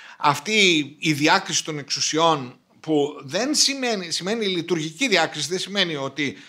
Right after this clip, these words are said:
στο πεδίο λειτουργούμε διαφορετικά. Ίσα ίσα θα πρέπει ο ένας να συνεργάζεται με τον άλλον. Ε, αυτό, ε, χρειάζεται πολλή δουλειά ακόμα να γίνει, γιατί πρέπει να αποκατασταθούν πράγματα τα οποία, μ,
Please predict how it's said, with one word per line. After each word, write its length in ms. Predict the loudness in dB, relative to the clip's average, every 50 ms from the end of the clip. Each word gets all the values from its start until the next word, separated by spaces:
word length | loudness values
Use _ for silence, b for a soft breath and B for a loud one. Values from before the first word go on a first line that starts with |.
| B B B
στο 160 | 0 2 2 4
πεδίο 420 | 4 2 2 2 2 2 4 4
λειτουργούμε 500 | 2 0 -4 -8 -8 -10 -8 -8 -8 -10
διαφορετικά. 520 | -10 -10 -10 -10 -12 -14 -10 -6 -4 -4
Ίσα 200 | -4 -2 -2 0
ίσα 220 | 0 0 0 -2 -4
θα 120 | -8 -6
πρέπει 380 | 0 0 2 2 0 0 -4 -2
ο 80 | -2
ένας 200 | -2 -2 -4 -6
να 60 | -8 -8
συνεργάζεται 440 | -8 -8 -8 -8 -8 -8 -8 -8
με 60 | -12 -16
τον 180 | -14 -12 -10
άλλον. 260 | -8 -8 -8 -8 -10 B B B B B B B B B
Ε, 160 | -2 0 2 2 0 -2 -8 -12 _
αυτό, 880 | 2 4 4 4 4 0 -4 4 6 8 10 10 10 8 6 2 -2 -4 -2 0 2 2 2 0 -2 -4
ε, 60 | -4
χρειάζεται 640 | -4 -4 -2 0 2 2 2 2 0 0 0 0 0
πολλή 560 | -2 -2 0 0 0 0 0 -4 -4 -6 -10 -10
δουλειά 280 | -10 -4 0 2 2 4
ακόμα 480 | 2 2 0 -2 -4 -4 -4 -4 -8
να 100 | -10 -12
γίνει, 300 | -12 -12 -10 -12 -12 -10
γιατί 300 | -10 -10 -6 -4 -4 -4
πρέπει 400 | 0 2 4 4 4 2 -2 -6
να 340 | -2 0 2 2 0 0 B B B B B B
αποκατασταθούν 1400 | -4 -2 -2 -2 -4 -4 -4 -2 -2 -2 -2 0 2 2 2 2 0 2 2 4 4 2 0 -4 -8 -10 -6
πράγματα 760 | -2 2 2 2 2 0 -2 -6 -6 -6 -6 -6 -6 -6 -6
τα 100 | -8 -10
οποία, 460 | -10 -10 -10 -10 -8 -6 -4 -4 -4
μ, 540 | -4 -6 -8 -12 _ -14 -12 -10 -8 -8 -10